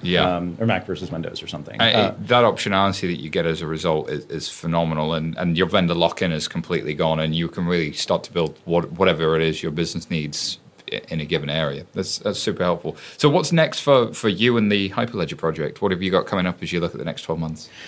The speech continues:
Speaker 2: Uh, well, continuing to add new members. Uh, and so, uh, by the time I think this is released, I will be able to announce that both Salesforce and Microsoft have joined as members. Uh,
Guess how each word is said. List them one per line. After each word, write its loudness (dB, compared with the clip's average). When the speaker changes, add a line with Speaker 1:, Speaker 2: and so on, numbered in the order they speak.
Speaker 2:
Uh, 8
well, 6
continuing 6
to 4
add 6
new 6
members. 0
Uh, 4
and -2
so, 4
uh, 4
by 2
the 2
time 0
I 4
think 2
this -2
is -2
released, 4
I 4
will 2
be 0
able 2
to 2
announce 0
that 2
both 2
Salesforce 2
and -2
Microsoft -2
have -2
joined 0
as -2
members. -2
Uh, 2